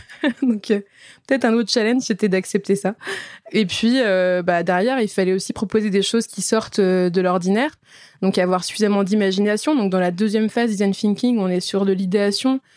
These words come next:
On avait fait des ateliers aussi en, au sein de l'équipe pour imaginer, euh, des propositions qui soient, euh, cohérentes avec ce qu'on nous avait dit. Et puis, il fallait les défendre. Donc, il y a des choses qui sont un peu originales et qui, euh, euh, bah, ont pas forcément toujours plu aux gens qui avaient une vision hyper traditionnelle.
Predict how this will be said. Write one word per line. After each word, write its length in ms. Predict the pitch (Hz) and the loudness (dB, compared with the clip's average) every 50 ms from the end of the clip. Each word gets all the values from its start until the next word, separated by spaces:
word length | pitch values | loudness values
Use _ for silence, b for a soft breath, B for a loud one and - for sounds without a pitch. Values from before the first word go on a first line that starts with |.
| b b b b | b b b b
On 100 | 202 196 | 0 0
avait 180 | 180 170 180 196 | 2 2 2 0
fait 160 | 196 - 226 | 0 0 0
des 160 | 202 220 208 | 0 2 2
ateliers 540 | 196 185 180 - 220 214 202 202 233 240 - - | 0 0 0 0 0 2 2 2 0 0 0 0
aussi 500 | 226 220 196 - - - 240 247 254 247 _ _ _ _ _ _ - | 0 0 0 -2 -4 -2 0 0 0 -2 _ _ _ _ _ _ -2
en, 60 | 220 | 0
au 100 | 233 226 | 0 2
sein 160 | - - 240 | 2 2 2
de 60 | 233 | 2
l'équipe 440 | 220 220 214 - - 247 247 - - - | 2 0 -2 -2 -2 -4 -4 -4 -8 -12
pour 260 | - - 247 247 233 | -4 0 0 2 2
imaginer, 640 | 233 214 202 196 190 190 202 208 208 220 220 220 196 | 2 2 2 0 0 0 0 0 0 0 0 0 0
euh, 240 | 185 180 180 180 | 0 0 0 0
des 100 | 175 196 | -2 -2
propositions 640 | 196 - - 202 - 208 196 180 196 190 - 226 233 | -4 -2 -4 -2 -2 -2 -2 -2 -2 -2 0 0 0
qui 160 | 226 - 196 | 0 -2 -4
soient, 220 | 190 - - 196 190 | -4 -2 0 0 2
euh, 180 | 185 175 185 | 2 0 0
cohérentes 360 | 180 - 226 202 208 214 226 214 | 0 0 0 0 2 0 0 0
avec 120 | 185 - | -2 -4
ce 80 | - - | -2 0
qu'on 120 | 220 208 | 0 0
nous 100 | 196 190 | 2 2
avait 180 | 185 180 185 180 | 2 2 0 0
dit. 220 | 180 226 311 - B B B B B B B B B B B - | -2 -4 -8 -10 B B B B B B B B B B B -2
Et 80 | - | -2
puis, 160 | - - 269 | -2 0 -2
il 20 | - | 0
fallait 240 | - 254 190 185 180 | 0 0 2 2 2
les 120 | 185 185 | 0 0
défendre. 560 | 170 208 220 214 - - 349 370 294 226 208 | 0 0 0 0 0 0 2 2 2 2 2
Donc, 200 | 202 196 196 - | 2 0 0 0
il 40 | 214 | 0
y 20 | |
a 20 | 185 | 0
des 120 | 185 185 | 0 0
choses 180 | - - 277 - | 0 -2 -2 -2
qui 140 | - - 185 | -4 -8 -4
sont 140 | - 196 | 0 0
un 100 | 190 190 | 0 2
peu 120 | 190 - 269 | 2 0 0
originales 600 | 254 233 226 214 185 196 202 208 233 269 302 294 | 2 2 0 0 0 0 0 0 0 0 0 0
et 60 | 262 | -2
qui, 280 | 220 - - - 208 208 | -2 -4 -4 -2 0 2
euh, 200 | 185 175 170 180 190 b b b b b b b - - | 2 2 0 -2 -4 b b b b b b b -6 -2
euh, 360 | 196 185 185 180 180 180 180 | 0 2 2 2 2 0 0
bah, 320 | 175 175 175 190 202 - - | -2 -2 -2 -2 -2 -2 -2
ont 80 | 190 | -2
pas 140 | 190 - 202 | 0 0 0
forcément 540 | 202 - - 180 - - 233 220 214 214 202 | 0 0 -2 -2 0 0 0 2 2 0 0
toujours 320 | - 226 208 233 226 - | 0 0 0 0 0 -2
plu 260 | - - - 240 262 | -2 0 0 2 2
aux 100 | 247 220 | 2 2
gens 160 | 190 196 214 220 | 2 0 0 0
qui 120 | - 220 | 0 0
avaient 100 | 202 196 | 0 2
une 60 | 208 | 0
vision 320 | 196 190 208 196 208 220 - | 0 0 0 0 0 0 0
hyper 300 | - 220 - - 214 208 | -2 -2 0 0 -2 -2
traditionnelle. 760 | - - 202 190 202 190 - - 214 226 269 294 277 233 | 0 0 0 0 0 0 0 0 0 2 0 0 0 -2